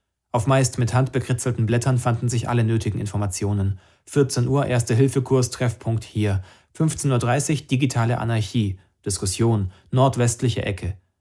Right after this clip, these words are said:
Hauptmarsch, Strategiesitzung, siebzehn Uhr. Juristische Auskünfte beim Tisch rechts. Englisch-Italienisch Übersetzer gesucht. Affinity Groups schickt Vertreter zu allen Diskussionsforen. Ab morgen Piratenradio hundertsieben Komma fünf.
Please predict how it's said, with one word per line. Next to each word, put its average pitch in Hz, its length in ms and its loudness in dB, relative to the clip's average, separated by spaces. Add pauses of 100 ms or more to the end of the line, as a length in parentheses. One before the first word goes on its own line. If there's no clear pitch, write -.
(300)
Hauptmarsch, 156 680 2
Strategiesitzung, 139 920 2
siebzehn 117 440 0
Uhr. 95 300 -2 (420)
Juristische 151 560 2
Auskünfte 160 560 2
beim 127 200 2
Tisch - 280 -2
rechts. - 520 -6 (340)
Englisch-Italienisch 151 920 2
Übersetzer 101 420 -4
gesucht. 117 480 -2 (340)
Affinity 170 460 2
Groups 165 320 4
schickt - 220 -4
Vertreter 139 480 -2
zu - 140 -4
allen 131 260 0
Diskussionsforen. 113 1000 0 (360)
Ab 117 180 -4
morgen 151 400 2
Piratenradio 139 800 0
hundertsieben 123 540 2
Komma 113 240 0
fünf. 98 400 -4